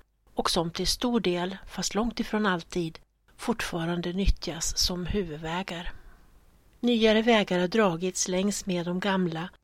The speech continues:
och gjorts både bredare och rakare och anpassats för att tåla tung trafik. Höjdskillnader har planats ut eller så har man sprängt nya vägar genom berg och åsar. Men till stor del följer de nya vägsträckningarna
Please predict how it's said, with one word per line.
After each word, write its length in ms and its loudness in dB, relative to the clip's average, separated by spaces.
och 100 -2
gjorts 420 -2
både 200 2
bredare 640 0
och 160 0
rakare 600 -2
och 120 2
anpassats 680 -4
för 160 -8
att 120 -10
tåla 380 -2
tung 340 -4
trafik. 720 -8
Höjdskillnader 880 4
har 80 2
planats 580 2
ut 360 0
eller 360 0
så 160 2
har 140 2
man 140 4
sprängt 600 0
nya 340 0
vägar 460 -2
genom 380 -4
berg 400 -6
och 260 -6
åsar. 540 -6
Men 360 6
till 160 -2
stor 300 6
del 260 4
följer 400 -2
de 140 -2
nya 300 4
vägsträckningarna 1000 -2